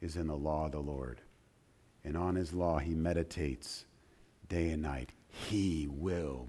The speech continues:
be blessed. He'll be like a tree planted by an ever-renewing source of life,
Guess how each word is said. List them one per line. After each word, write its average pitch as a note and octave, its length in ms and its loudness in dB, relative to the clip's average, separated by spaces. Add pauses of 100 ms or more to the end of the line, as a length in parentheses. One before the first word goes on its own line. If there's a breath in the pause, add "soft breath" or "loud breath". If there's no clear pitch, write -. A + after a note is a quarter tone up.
be D2+ 360 -2 (140)
blessed. - 760 0 (800 soft breath)
He'll A2 140 2
be A2+ 140 6
like G2+ 220 6
a F2 80 0
tree G2+ 680 2 (840 soft breath)
planted D3+ 800 8
by F#2+ 240 10
an F2+ 240 6 (280)
ever-renewing C3 1000 8
source - 640 0
of F2 240 -6
life, E2 600 -4